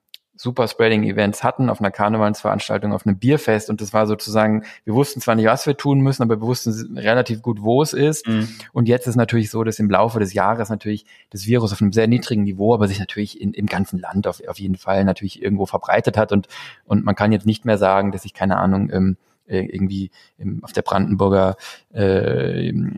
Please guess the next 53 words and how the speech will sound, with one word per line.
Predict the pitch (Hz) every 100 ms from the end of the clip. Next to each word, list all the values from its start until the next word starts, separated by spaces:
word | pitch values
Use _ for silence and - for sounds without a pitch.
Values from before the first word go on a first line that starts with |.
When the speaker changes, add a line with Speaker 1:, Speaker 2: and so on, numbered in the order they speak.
| -
Speaker 1:
äh, | - 107 - 110 - 101 104 -
sagen | 101
wir | 98
mal, | 98
im, | - 104 - -
auf | - 104
dem | 101
Brandenburger | 101 107 101 98
Land | 95 101 117 -
oder | 101 98
in |
der | 95
Mecklenburger | 104 117 107 104 101
Seenplatte | 101 113 113 101 104
oder | 104 101
so, | 101 104 - - _
äh, | - 104
jetzt | 107 101 - - - -
irgendwie | - 98
auf | 98
keinen | - 101 98
Fall, | - 98 101 104
äh, | 101
mir | 104
das | 101 95
holen | 123 98
kann, | - - 131
ja. | 107 98
Speaker 2:
Ja. | 98 - - -
Speaker 1:
Und | 101
ich | -
glaub, | -
da | - 95
ist | 95
einfach | 101 90 95
so | 98
ein |
bisschen | 95 - -
auch, | - - _
auch | 104
der | - -
Grund | - 107
dafür | 104 - 101
zu | 101
sehen, | 101 98
warum | 98 101
uns | 104 95
das | 101 95
so | 101
ein |
bisschen | 95 -
beschäftigt, | 95 - 104 - 92 -
ja. | 104 98